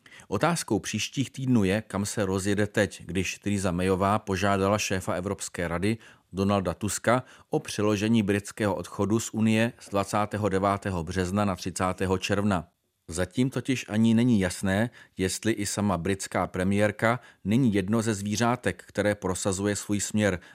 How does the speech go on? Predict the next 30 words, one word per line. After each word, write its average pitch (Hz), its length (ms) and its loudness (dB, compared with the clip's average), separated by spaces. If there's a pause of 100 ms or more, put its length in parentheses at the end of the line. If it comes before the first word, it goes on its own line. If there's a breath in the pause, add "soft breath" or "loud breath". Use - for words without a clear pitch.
anebo 101 360 0
jestli 127 280 -2
sedí 98 300 -2
na 98 120 0
kozlíku. 101 640 -2 (360 loud breath)
V - 80 -20
případě 151 420 0
premiérky 110 580 0
je 123 80 0
alespoň 101 360 -2
jasné, 107 500 0 (200 soft breath)
jakým 113 380 -2
směrem 98 400 -2
chce - 260 -2
jet. 101 280 2 (540 loud breath)
I 90 100 0
nadále 104 420 2
tvrdí, 92 500 0
že 101 140 -4
jestliže 98 460 0
výsledkem 101 500 -4
referenda 101 560 -2
bylo 104 200 2
vystoupení, 107 720 2 (240 loud breath)
má 120 180 2
Británie 101 540 2
odejít. 98 460 0 (180)
A 87 80 -2
má-li 87 260 2
odejít, 101 440 0